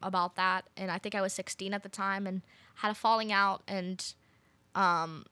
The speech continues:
I ended up being like, I realized that I messaged this person more than they messaged me. So I decided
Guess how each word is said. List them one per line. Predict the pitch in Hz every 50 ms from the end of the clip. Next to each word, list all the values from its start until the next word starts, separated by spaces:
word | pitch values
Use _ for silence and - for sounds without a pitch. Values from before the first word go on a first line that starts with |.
| _ _ _ _ - _ _ -
I | 214 208
ended | 202 220 220 226
up | 214 208 -
being | 185 180 185 190
like, | 185 156 101 80 - - - _ _
I | - - 202 220 254 269
realized | 240 208 202 202 196 196 180 175 190 -
that | 185
I | 180 185
messaged | 185 175 196 - 202 190 -
this | 190 180
person | - - 196 185 185 - 165 - - 180 - _ _ _ _ _ _ _ _ _ _ - - - - - - _ _ -
more | 220 226 226 233 247
than | 269 285 269
they | 240 226
messaged | 226 208 202 - 202 185 185
me. | 202 208 180 - - - _ _ _ _ _ _ _ _ _ _ _ _ _ _ _ _ _ _ _ _ _ _ - - _ - 226
So | 214 - 233 208 -
I | - 220 240
decided | 254 254 - - 190 - 175 170 160 185